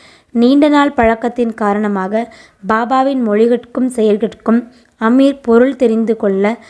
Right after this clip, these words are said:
வல்லவராய் இருந்தார். பாபா அமீரின் மெத்தைக்கு அருகில் ஏதோ அசைந்து கொண்டிருப்பதை பார்த்தார். அப்துல்லை விளக்கு கொணரும்படி சொன்னார். அவன் அதை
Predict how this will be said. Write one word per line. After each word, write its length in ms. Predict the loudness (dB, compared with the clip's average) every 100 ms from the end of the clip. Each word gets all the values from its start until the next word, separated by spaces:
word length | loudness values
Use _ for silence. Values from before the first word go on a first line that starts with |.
| -20 _
வல்லவராய் 600 | -2 2 4 4 2 0 0
இருந்தார். 500 | -2 -2 -2 -2 -8 _ _ -4
பாபா 540 | -2 -2 -2 -4 -4 -14 _ -4
அமீரின் 480 | -2 0 0 0
மெத்தைக்கு 500 | -2 -4 -4 -4 -2
அருகில் 420 | 0 0 0 -2 -4 -16 _ 0
ஏதோ 580 | 4 4 4 0 -2 _
அசைந்து 680 | -8 -4 -2 0 0 -2 -6 _ _ _ _ _ _ _ _ _ _ _ _ _ _ _ -20 -2
கொண்டிருப்பதை 600 | 2 2 2 0 0 0
பார்த்தார். 540 | 0 -4 -2 -2 -2 -8 _ _ _
அப்துல்லை 520 | -4 -2 0 2 2 4
விளக்கு 440 | 2 0 -6 -8
கொணரும்படி 500 | -4 -2 -2 -2 -2
சொன்னார். 520 | -2 -4 -4 -2 -4 -6 _ _ _ _ _
அவன் 420 | -4 -2 -2 -6 -6
அதை 380 | 0 0 0